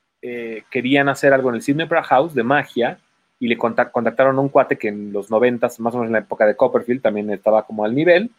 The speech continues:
Cesar Copperfield, ¿no? Pero tenía como cosas de gran escala y eso.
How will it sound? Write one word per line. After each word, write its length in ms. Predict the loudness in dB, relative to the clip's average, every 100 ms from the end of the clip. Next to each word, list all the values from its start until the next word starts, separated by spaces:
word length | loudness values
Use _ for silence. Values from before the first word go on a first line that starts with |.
| _ _ _
Cesar 340 | -10 -2 -2 2
Copperfield, 500 | 0 0 -6 -10 -10
¿no? 180 | -10 -4
Pero 120 | -2
tenía 260 | 0 -2 -2
como 280 | -4 -6 -8 _ _
cosas 260 | -8 -8 -4
de 100 | 2
gran 220 | 2 2
escala 480 | -2 2 2 4 2
y 120 | 0
eso. 180 | -2